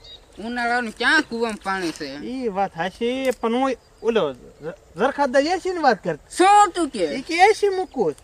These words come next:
Speaker 2: હાથ પેઠે વહી ગઈ છે, રૂમ નથી બન્યું ને કે એસી મૂકવું.
Speaker 1: નો મૂકવા દઉં. મારું નામ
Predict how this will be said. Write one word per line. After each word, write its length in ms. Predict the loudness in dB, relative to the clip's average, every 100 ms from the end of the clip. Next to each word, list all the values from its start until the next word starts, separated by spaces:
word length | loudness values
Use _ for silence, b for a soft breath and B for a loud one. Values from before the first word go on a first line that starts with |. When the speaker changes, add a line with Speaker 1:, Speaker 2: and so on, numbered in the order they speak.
| 2
Speaker 2:
હાથ 220 | 4 4
પેઠે 240 | 4 4 4
વહી 180 | 2 2
ગઈ 140 | 2
છે, 100 | 4
રૂમ 280 | 4 4 2
નથી 180 | -4 -2
બન્યું 120 | 0
ને 140 | 0
કે 100 | 0
એસી 280 | 2 4 6 6
મૂકવું. 300 | 4 4 4
Speaker 1:
નો 280 | 6 6
મૂકવા 440 | 4 0 0 2 2
દઉં. 400 | 2 0 0 -4 -4
મારું 300 | 2 4 6
નામ 280 | 8 8